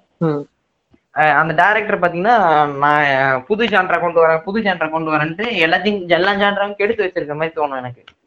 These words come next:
Speaker 1: ஆமா.
Speaker 2: இப்ப நீ புதுசா கூட பண்ண வேணாம், இருக்கிற ஜான்ராவே ஒழுங்கா பண்ணு, அவனே நல்ல டைரக்டர்.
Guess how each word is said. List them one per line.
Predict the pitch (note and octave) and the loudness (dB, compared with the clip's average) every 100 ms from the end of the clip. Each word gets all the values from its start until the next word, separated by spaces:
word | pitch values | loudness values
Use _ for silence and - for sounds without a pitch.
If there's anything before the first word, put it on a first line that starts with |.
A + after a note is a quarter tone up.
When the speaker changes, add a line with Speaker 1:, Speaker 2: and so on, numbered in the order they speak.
| _ _ _ - | _ _ _ -4
Speaker 1:
ஆமா. | C#3+ | -4
Speaker 2:
இப்ப | C3 D#3 | -2 -2
நீ | F3 | -2
புதுசா | F#3+ G#3 A#3 A#3+ | -4 -6 0 2
கூட | A3+ A#3 | 4 4
பண்ண | A3+ G#3+ | 4 4
வேணாம், | G3 D#3 | 4 2
இருக்கிற | E3 G#3 A3+ | 2 2 2
ஜான்ராவே | G#3+ G#3+ A3 A3+ | 2 2 2 4
ஒழுங்கா | G#3 A3 A3 | 2 2 2
பண்ணு, | G3+ F3 | 2 4
அவனே | D3 D#3 E3 A3+ | 6 4 4 2
நல்ல | G#3 G#3 | 4 2
டைரக்டர். | G#3 G3 F3+ - C3 | 2 2 0 -4 -6